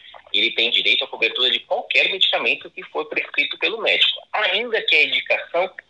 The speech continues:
seja off-label, tá? Off-label é aquela indicação que não está de acordo com o que está previsto na bula do medicamento. Estou me referindo aqui,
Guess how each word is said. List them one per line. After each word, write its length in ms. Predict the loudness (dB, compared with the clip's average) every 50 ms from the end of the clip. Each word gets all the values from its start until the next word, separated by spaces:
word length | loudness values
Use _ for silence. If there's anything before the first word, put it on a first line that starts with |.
| _ _ -4
seja 240 | 2 2 4 4 4
off-label, 680 | 2 0 -2 -6 -4 -2 0 0 0 0 -2 -6 -8 -2 0
tá? 280 | 0 0 0 -2 -6 -8 -8 -8 _ _ _ -4
Off-label 640 | -2 -2 -2 -2 -2 0 0 0 0 0 -2 -2 0 0
é 100 | 0 0
aquela 280 | 0 0 0 0 0
indicação 640 | 0 0 -2 0 0 0 -2 -2 -2 -2 -2 -2 -2
que 140 | -2 -4 -2
não 80 | 0
está 200 | 0 0 2 2
de 120 | 2 2 2
acordo 520 | 0 -2 -4 -4 -4 -4 -4 -8 -10 -10 _ _ _ _
com 80 | -8
o 20 | -4
que 100 | -4 -2
está 160 | 0 0 0
previsto 520 | 0 0 0 0 2 2 2 2 2 0 0
na 120 | -2 -2 -2
bula 300 | -4 -6 -4 -4 -4 -4
do 140 | -4 -4
medicamento. 640 | -4 0 0 2 2 0 0 -2 -2 -4 -4 -6 -12 -14 _
Estou 220 | 0 0 0 2 2
me 100 | 2 2
referindo 340 | 2 0 0 -2 -2 -2
aqui, 380 | -4 -2 -2 -2 -2 -2 -4 -8